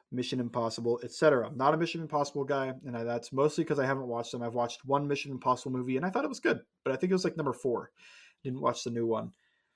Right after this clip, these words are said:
Indiana Jones, I'm not sure how hyped I'm supposed to be, 'cause I saw Kingdom of the Crystal Sc-, Crystal Skull in theaters as a teenager with my dad, and it was weird. So, an ol-, even older Indiana Jones than that,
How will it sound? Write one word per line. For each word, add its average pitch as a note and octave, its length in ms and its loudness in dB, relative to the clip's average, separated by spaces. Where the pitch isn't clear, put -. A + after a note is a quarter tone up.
Indiana A3+ 380 8
Jones, F#3+ 560 10
I'm A3+ 160 6
not C4+ 180 2
sure F#3+ 160 6
how F3 180 8
hyped F3+ 240 6
I'm F3 120 2
supposed F3+ 300 2
to F3 60 4
be, A3 360 0
'cause D3+ 200 4
I B3+ 180 6
saw G#3 180 2
Kingdom G3+ 420 2
of F3+ 80 0
the F3 60 -6
Crystal F#3 320 2
Sc-, - 280 -12
Crystal F3+ 340 4
Skull G#3+ 520 2
in D#3+ 180 2
theaters E3 420 2
as C#3 140 0
a C3 40 -8
teenager C#3+ 480 0
with C3+ 180 -2
my B2+ 100 -6
dad, E3+ 480 2
and D3+ 140 0
it C4 100 -2
was C#3+ 160 0
weird. A2+ 440 -6
So, C3 800 6
an D3+ 240 2
ol-, D#3 240 6
even F#3 400 6
older A#3 640 2
Indiana F#3 460 4
Jones F#3 340 -2
than B2+ 300 -8
that, - 400 -2